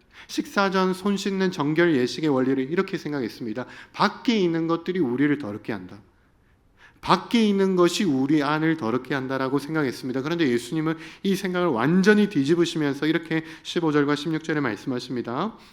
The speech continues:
함께 읽어보겠습니다. "밖에서 사람에게로 들어가는 것은 능히 사람을 더럽게 하지 못하되 사람 안에서 나오는 것이 사람을 더럽게 하는 것이니라" 하시고,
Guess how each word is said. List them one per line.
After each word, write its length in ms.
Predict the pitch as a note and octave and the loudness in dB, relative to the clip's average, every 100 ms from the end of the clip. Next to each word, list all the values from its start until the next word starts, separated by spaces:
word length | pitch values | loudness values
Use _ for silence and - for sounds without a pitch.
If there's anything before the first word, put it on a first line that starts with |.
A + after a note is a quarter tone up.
| - | -8
함께 280 | D#3+ D#3+ D3+ | -6 0 0
읽어보겠습니다. 880 | C3 A#2 A2+ - A2+ A2 B2 G3+ - - - _ _ _ _ _ - - - - - - - - | 0 0 -2 -4 -6 -4 -4 -6 -8 -20 -20 _ _ _ _ _ -20 -20 -20 -20 -20 -20 -20 -8
"밖에서 480 | C3 C3 C#3 C#3 C3 | -6 -2 -4 -2 -4
사람에게로 720 | C3+ C3+ B2+ C3 B2 B2 A#2+ | -4 -2 0 -2 -2 -2 -4
들어가는 460 | B2 A2+ A#2 A#2 | -4 -2 -2 -4
것은 520 | G#2+ G#2 - B2 F3+ - - - | -6 -8 -6 -4 -4 -8 -10 -2
능히 400 | A#2+ B2+ C3 B2+ | 0 0 0 -2
사람을 640 | C3 A#2+ A#2 A#2 D#3+ G3 | -4 -6 -4 -2 -2 -4
더럽게 400 | - A#2 A#2 - | -4 -2 -2 -4
하지 240 | B2 A#2+ D3 | -6 -4 -6
못하되 640 | A#2+ G2 G#2+ G#2 G#2 G2+ - - _ | -6 -8 -12 -12 -14 -16 -20 -20 _
사람 440 | - B2+ B2 B2+ | -6 -4 -2 -2
안에서 480 | B2+ B2 A#2 C#3 C#3+ | -4 -4 -4 -4 -2
나오는 480 | C3+ G#2+ A2 A#2 A#2 | -2 -4 -4 -4 -4
것이 400 | A2 G#2+ C3 D3+ - | -4 -6 -8 -8 -10
사람을 640 | - - B2 A#2+ A#2 C#3 F3+ | -10 -6 -6 -6 -6 -6 -4
더럽게 400 | B2 G#2+ G#2+ B2 | -6 -8 -8 -10
하는 240 | A#2 B2+ | -10 -10
것이니라" 640 | B2 - B2 G#2+ A2+ C#3+ A#2+ | -10 -10 -10 -8 -8 -10 -10
하시고, 760 | G#2+ G#2 A2 A2+ A2+ A2 A#2 | -14 -14 -14 -14 -16 -18 -20